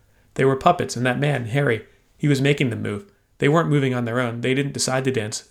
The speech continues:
They were just vessels, and it" she trailed off.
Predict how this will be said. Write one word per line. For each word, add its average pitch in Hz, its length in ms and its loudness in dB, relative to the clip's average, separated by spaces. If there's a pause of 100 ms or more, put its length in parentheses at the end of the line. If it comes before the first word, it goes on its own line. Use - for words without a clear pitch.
They 131 140 2
were 135 100 6
just 135 200 -2 (140)
vessels, 123 560 0
and 123 200 0
it" 120 180 -2 (1300)
she - 200 2
trailed 139 280 6
off. 87 280 -6